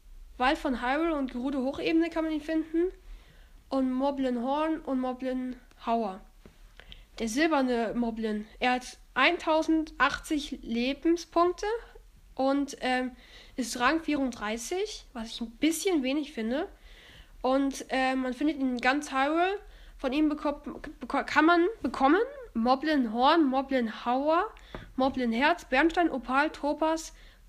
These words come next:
Rhodonit, Saphir oder Diamant. Also Diamant bekommt man ganz selten, aber kann man bekommen. Das habe ich auch schon mal bekommen.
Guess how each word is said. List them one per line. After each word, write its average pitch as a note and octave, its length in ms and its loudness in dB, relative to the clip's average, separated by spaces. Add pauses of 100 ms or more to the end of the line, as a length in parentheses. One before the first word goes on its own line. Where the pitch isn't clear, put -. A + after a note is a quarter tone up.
(180)
Rhodonit, E4 640 4
Saphir C4+ 460 0
oder C#4+ 180 0
Diamant. A#3 840 -4 (160)
Also A#3 140 -2
Diamant B3+ 400 0
bekommt A#3 200 -8
man G#3+ 80 -4
ganz G#3+ 220 -4
selten, G#3 280 -6
aber G3+ 400 -8
kann B3+ 120 0
man C4 160 2
bekommen. A#3 400 -2
Das A3 140 -8
habe A#3 120 -2
ich A#3 60 -8
auch A3 80 -10
schon A3 120 -12
mal G3+ 100 -8
bekommen. G3+ 360 -12